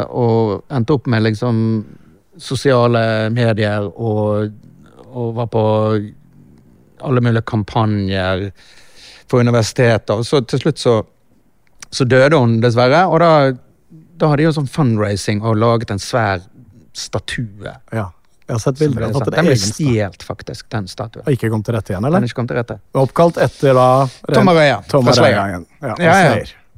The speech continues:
Speaker 2: Så da er musikkinteressen, eh, smitter
Speaker 1: Ja, ja,
Speaker 2: over
Speaker 1: så
Speaker 2: der,
Speaker 1: fikk jo
Speaker 2: ja.
Speaker 1: ny katt, den heter Billie Jean, etter, eh, Michael Jackson. Det var jo før, eh,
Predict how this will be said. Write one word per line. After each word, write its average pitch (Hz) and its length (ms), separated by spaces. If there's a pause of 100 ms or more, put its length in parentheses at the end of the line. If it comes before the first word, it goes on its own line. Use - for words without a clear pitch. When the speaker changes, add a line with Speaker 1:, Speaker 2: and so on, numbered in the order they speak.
(320)
Speaker 2:
Så - 120
da 135 120
er 156 80
musikkinteressen, 120 920
eh, 135 200
smitter 151 220
Speaker 1:
Ja, 190 140
ja, 123 160
Speaker 2:
over 110 120
Speaker 1:
så 110 140
Speaker 2:
der, 165 80
Speaker 1:
fikk 175 60
jo 165 40
Speaker 2:
ja. 147 60
Speaker 1:
ny 156 180
katt, 101 160
den 135 160
heter 123 200
Billie 107 200
Jean, 101 460
etter, 113 420
eh, 107 400
Michael 107 300
Jackson. 104 300
Det 110 80
var 120 100
jo 107 60
før, 107 360
eh, 104 720